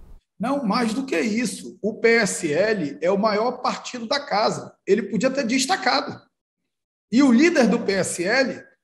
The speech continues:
não é um deputado da parte vivarista do P S L. O líder do P S L é o cão de guarda do presidente Bolsonaro, que é o deputado Major Vitor Hugo,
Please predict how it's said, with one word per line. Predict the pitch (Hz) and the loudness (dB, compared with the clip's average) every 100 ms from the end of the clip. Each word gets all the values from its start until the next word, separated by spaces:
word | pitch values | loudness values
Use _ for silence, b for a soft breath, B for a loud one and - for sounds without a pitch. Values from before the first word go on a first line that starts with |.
| _ - | _ -6
não | 175 277 330 262 | 0 4 4 2
é | 226 285 311 - | 0 0 -2 -6
um | 254 240 | -6 0
deputado | 269 269 - 208 214 233 277 330 - _ _ - | 0 0 -2 2 2 2 0 -2 -6 _ _ -2
da | 165 233 | 2 2
parte | - 226 233 - - 277 | 2 2 2 0 -2 0
vivarista | 190 277 285 - 254 294 - 175 | 2 4 4 4 2 2 0 -2
do | 202 | -2
P | 190 | 0
S | 175 - 156 | -2 -2 -8
L. | 139 120 _ _ _ _ _ _ _ _ - | -10 -14 _ _ _ _ _ _ _ _ -4
O | 196 | 2
líder | 196 294 285 233 | 4 6 4 4
do | 247 | 2
P | 220 | 2
S | 202 185 - | 2 0 -2
L | 160 240 262 156 - _ _ - | -2 0 0 -2 -8 _ _ 0
é | 185 220 269 294 - - _ | 2 4 2 0 -10 -20 _
o | 247 208 - | -4 -4 0
cão | 262 330 | 0 0
de | 285 | 0
guarda | 196 220 247 262 277 | 2 2 2 2 -2
do | 285 | -2
presidente | 277 233 254 269 | -4 -2 -4 -8
Bolsonaro, | 240 262 277 240 202 226 240 | -6 -4 -4 -4 -2 -2 -2
que | 277 | 0
é | |
o | 254 | 0
deputado | 269 269 262 254 | -2 -2 -4 -2
Major | 254 233 | 0 0
Vitor | 240 269 302 | 0 -4 -2
Hugo, | 269 269 185 | -2 -2 -4